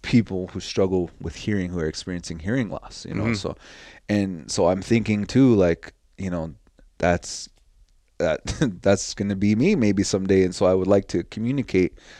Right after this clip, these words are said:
Speaker 1: you know, and also help others to communicate. So I thought, "Man, this is so, so cool."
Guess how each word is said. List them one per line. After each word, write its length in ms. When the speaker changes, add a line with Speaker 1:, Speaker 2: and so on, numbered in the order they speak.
Speaker 1:
you 120
know, 300
and 200
also 300
help 300
others 320
to 160
communicate. 600
So 120
I 60
thought, 320
"Man, 260
this 220
is 80
so, 460
so 300
cool." 380